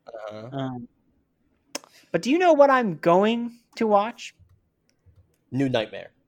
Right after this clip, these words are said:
Speaker 2: No, no, no, no, no.
Speaker 1: I was
Speaker 2: No,
Speaker 1: thinking
Speaker 2: no,
Speaker 1: of
Speaker 2: no.
Speaker 1: breaking the
Speaker 2: Think
Speaker 1: third wall, you know?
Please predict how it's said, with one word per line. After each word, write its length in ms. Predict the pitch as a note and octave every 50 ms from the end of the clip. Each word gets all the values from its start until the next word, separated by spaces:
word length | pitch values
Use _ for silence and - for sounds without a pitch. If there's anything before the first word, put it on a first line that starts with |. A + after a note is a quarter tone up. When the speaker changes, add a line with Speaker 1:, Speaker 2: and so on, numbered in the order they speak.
| _ _ _ _ _ _ _ _ _ _ _ _
Speaker 2:
No, 280 | - C#3+ D3 D#3+ F#3 G#3+
no, 180 | A#3 A#3 A3+ G3
no, 180 | F3+ E3+ D#3+
no, 160 | D#3+ D#3+ C#3+
no. 500 | C#3+ D3 C#3+ D3+ F3 G3 D#3 G2+ - - _ _ _ _ _ _
Speaker 1:
I 20 | A#2+
was 100 | A#2+ -
Speaker 2:
No, 120 | D3 D3+
Speaker 1:
thinking 100 | E3 F3
Speaker 2:
no, 60 | F3
Speaker 1:
of 60 | E3 D#3
Speaker 2:
no. 60 | D3+
Speaker 1:
breaking 240 | B2+ A2 - A#2+ G#2+
the 40 | -
Speaker 2:
Think 120 | G#3+ A#3+
Speaker 1:
third 140 | - - - _ -
wall, 200 | F2+ F2 - _ _ _
you 120 | G#2+ G#2+
know? 100 | G#2 A#2